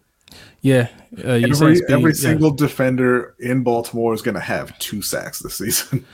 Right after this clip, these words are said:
Speaker 2: <laughs>
Speaker 1: Look, I hope he can, I hope he can utilize his speed. But speed, you know, that doesn't really, uh, mean you're gonna be a, a, a great player. All right. But ho-, hopefully he can put it all together. That, that would be great. But
Speaker 2: Mm-hmm.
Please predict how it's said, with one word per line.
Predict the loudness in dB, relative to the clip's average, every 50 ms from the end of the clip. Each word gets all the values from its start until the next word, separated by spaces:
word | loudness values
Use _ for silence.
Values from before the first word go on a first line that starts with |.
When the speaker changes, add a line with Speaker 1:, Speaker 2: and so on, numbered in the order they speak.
| -20 -20 -20
Speaker 2:
<laughs> | -20 _ _ _
Speaker 1:
Look, | 2 2 2 2 -2 -4
I | 0 0 2 2
hope | 2 2 2 2
he | 0 0
can, | 0 0 0 -2 -4 -4
I | -2 0 0
hope | 2 2 2 2 2
he | 0 0
can | 0 0 -2 0 0
utilize | 2 2 2 2 2 2 0
his | -2 -4
speed. | -6 -8 -10 -10 -10 -16 -20 _ _ _ _ _ -8 -2 0
But | 0 0 0
speed, | -2 -2 0 2 4 4 4 2 2 -2 -6 _ _ _ _ _ _ _ -18
you | -16 -12 -10 -8 -6
know, | -6 -8 -8 -6 -2
that | 0 0
doesn't | 0 0 0 0
really, | 2 2 2 0 -2 -4 -6 -8 -8 -6
uh, | -4 -4 -2 -4 -6 -8 _ _ _ _ -20 -20 -20 _ _ -2
mean | 0 0 0
you're | 0 0
gonna | 0 0 0
be | 0 0 -2
a, | -2 -4
a, | -4 -6 -6 -6 -4 -6 -6
a | -4
great | -2 -4 -4 -2 -2
player. | -4 -4 -4 -6 -8 -12 -14 _ _ _ _ _ _ _ -20 _ _ _ -10
All | -8 -6
right. | -6 -8 -10 -12 _ _ -20 -20 -20 _ _ _ _ -20 -20 -20 -20 _ -20 -20 -20 -12 -6 -2
But | -2 0 -2 -2 -6 -12 -18 -20 -20 -20
ho-, | -16 -6 0 0 0 0
hopefully | 2 2 2 2 4 2 2
he | 2
can | 2 2
put | 2 4
it | 4 4
all | 4
together. | 2 2 2 2 2 0 -4 -6 -10 -10
That, | -6 -6 -4 -2 0
that | 2
would | 2 2 2
be | 0
great. | 0 0 0 0 0 -4 -8 -18 -20 _ _ _ _ _ _ _ -8
But | -8 -6 -6 -8 -8 -6
Speaker 2:
Mm-hmm. | -6 -4 -2 -4